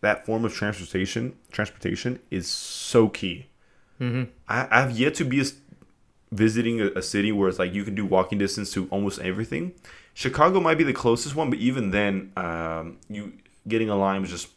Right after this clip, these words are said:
Speaker 1: or a bike is just so much easier. Whereas in Europe, oh man, Airbnbs are, like, downtown, like,
Speaker 2: Yeah.
Speaker 1: downtown
Speaker 2: Yeah. Oh,
Speaker 1: walking
Speaker 2: yeah,
Speaker 1: distance.
Speaker 2: yeah.
Speaker 1: And if you
Speaker 2: They're,
Speaker 1: get
Speaker 2: they're
Speaker 1: a,
Speaker 2: great.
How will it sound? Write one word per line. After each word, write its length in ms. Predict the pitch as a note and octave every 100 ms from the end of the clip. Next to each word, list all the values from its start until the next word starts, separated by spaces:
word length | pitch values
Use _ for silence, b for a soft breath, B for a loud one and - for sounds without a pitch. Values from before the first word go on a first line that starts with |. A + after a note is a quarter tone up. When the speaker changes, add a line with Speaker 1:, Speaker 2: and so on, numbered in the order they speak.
| -
Speaker 1:
or 140 | F#2+
a 20 | E2
bike 340 | F2 F2+ G#2
is 200 | F2+ -
just 180 | F#2 -
so 80 | F2+
much 220 | F2 -
easier. 320 | F2+ E2+ E2 - _ _ _ - - -
Whereas 360 | A2+ A#2 B2+ A#2+
in 140 | A#2
Europe, 440 | B2 F3+ A#2 - - b b b b b b b b b -
oh 180 | B2+ A2+
man, 380 | A#2 F#2+ F#2 -
Airbnbs 560 | A2+ D#3 C#3 A2+ F3+ D#3+
are, 60 |
like, 180 | A2 F#2
downtown, 640 | G#2+ G#2 G2 B2 B2+ E2+ - - -
like, 220 | F2+ -
Speaker 2:
Yeah. 240 | B2+ E3+ F3+
Speaker 1:
downtown 500 | A2 A#2 C3 - -
Speaker 2:
Yeah. 60 | D#3+
Oh, 60 |
Speaker 1:
walking 180 | A#3 B3+
Speaker 2:
yeah, 100 | -
Speaker 1:
distance. 380 | A#2+ C#3 A3+ G3+
Speaker 2:
yeah. 60 | F#2
Speaker 1:
And 120 | A#2+
if 60 | C3
you 40 |
Speaker 2:
They're, 160 | F#3+ F#3+
Speaker 1:
get 80 |
Speaker 2:
they're 100 | E3+
Speaker 1:
a, 40 | A#2+
Speaker 2:
great. 280 | E3 A#3